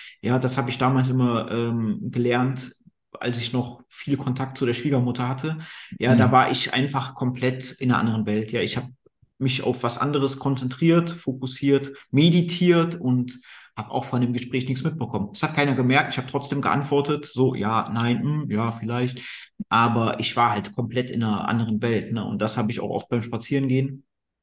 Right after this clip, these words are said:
Speaker 1: Oder das hatte ich auch ganz oft, wenn ich abends schlafen gegangen bin, ne? Äh, das muss man auch noch sagen. Also, bevor ich diese Routinen hatte,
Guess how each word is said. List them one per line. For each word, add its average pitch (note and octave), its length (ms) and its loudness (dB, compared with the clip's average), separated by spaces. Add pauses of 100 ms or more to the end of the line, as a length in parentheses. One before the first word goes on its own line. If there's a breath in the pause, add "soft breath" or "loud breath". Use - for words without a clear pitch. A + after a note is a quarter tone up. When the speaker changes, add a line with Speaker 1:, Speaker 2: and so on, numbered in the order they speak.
(800)
Speaker 1:
Oder C#3+ 320 10
das C3 240 4
hatte E3 200 0
ich - 180 0
auch C3 160 -4
ganz D3 340 -2
oft, - 560 -4
wenn C#3+ 220 0
ich - 420 -8
abends D#3 720 -2 (320)
schlafen - 420 -2
gegangen A2 420 0
bin, A2+ 320 -6
ne? D#3 240 -6 (340 loud breath)
Äh, C3 260 6
das C3+ 360 4
muss - 140 0
man B2+ 120 -2
auch D3 140 0
noch E3+ 80 -2
sagen. E3 340 -2
Also, - 480 -2
bevor F#3+ 380 2
ich - 160 -2
diese E3 260 2
Routinen C#3 480 0
hatte, D3+ 420 -2